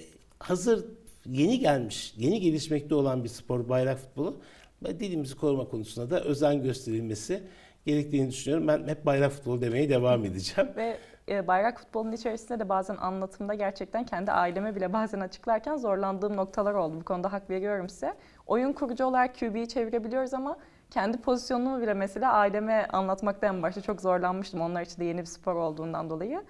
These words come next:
Speaker 2: Ben linebacker pozisyonunda oynuyorum. Mesela defans takımında. Hani bunu nasıl çevirmeliyim? Yani L B diyoruz genelde.
Speaker 1: Evet.
Speaker 2: Nasıl açıklamalıyım? Ben de bazen
Speaker 1: Çizgi
Speaker 2: şaşırıyorum.
Speaker 1: savunmacısı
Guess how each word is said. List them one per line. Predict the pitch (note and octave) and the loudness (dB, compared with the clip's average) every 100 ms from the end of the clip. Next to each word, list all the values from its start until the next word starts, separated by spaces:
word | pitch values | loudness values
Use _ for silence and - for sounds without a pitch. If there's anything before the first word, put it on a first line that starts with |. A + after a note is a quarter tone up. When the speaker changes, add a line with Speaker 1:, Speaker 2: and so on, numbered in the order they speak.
| - - - | -18 -8 4
Speaker 2:
Ben | B3 C4+ | 4 4
linebacker | G#3 A3+ B3 B3 G3+ G3 A#3 | 4 4 6 2 0 -2 -2
pozisyonunda | - G#3 G3 - F#3+ F#3 | -2 -4 -2 -2 -2 2
oynuyorum. | G3 F3+ D#3 E3+ A3 - | 2 2 -2 -4 -8 -10
Mesela | F3 F3+ F3 E3+ | -6 -2 0 0
defans | F3+ F3+ G3 | 0 -2 -2
takımında. | - E3+ F3 E3 F#3+ C#4+ - - | -2 -4 -4 -4 -2 -4 -6 -10
Hani | - G#3+ | -2 0
bunu | A3+ B3+ | 4 4
nasıl | A#3 - - | 4 0 0
çevirmeliyim? | F#3+ F#3 F#3 E3+ F#3+ | 2 2 2 0 0
Yani | G3 F3 F3+ | 2 2 6
L | F#3 F#3 | 8 8
B | G3+ F#3 | 4 2
diyoruz | E3+ D#3+ D#3 | 0 0 -2
genelde. | E3 E3 D#3+ F3 A#3+ - | -4 -2 -2 -2 -4 -6
Speaker 1:
Evet. | D3 | -2
Speaker 2:
Nasıl | G3+ G#3 G#3+ | 0 4 2
açıklamalıyım? | F#3+ - F3+ F3+ G3 B3 | 2 0 0 2 0 2
Ben | G3+ G3+ | 2 2
de | F#3 | 0
bazen | D#3 D#3 D#3+ E3+ | 0 0 -2 -4
Speaker 1:
Çizgi | D#3 B2+ | -4 -2
Speaker 2:
şaşırıyorum. | C#3+ D#3 C#3+ | -2 2 2
Speaker 1:
savunmacısı | A#2+ A#2+ A2+ G#2+ - - A2+ | 2 2 -2 -4 -8 -4 -4